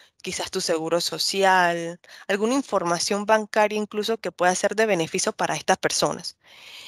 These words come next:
El concepto de privacidad se pierde, señores, cuando nosotros estamos sobreexpuestos en redes sociales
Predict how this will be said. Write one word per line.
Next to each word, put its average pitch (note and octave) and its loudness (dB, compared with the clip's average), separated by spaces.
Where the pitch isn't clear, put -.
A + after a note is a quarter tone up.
El G#3 6
concepto G#3+ 0
de A3+ 0
privacidad F3 0
se - -6
pierde, E3+ 0
señores, E3+ -6
cuando F3 -6
nosotros E3+ -6
estamos F#3+ -2
sobreexpuestos - -2
en E3+ -2
redes E3 4
sociales - -4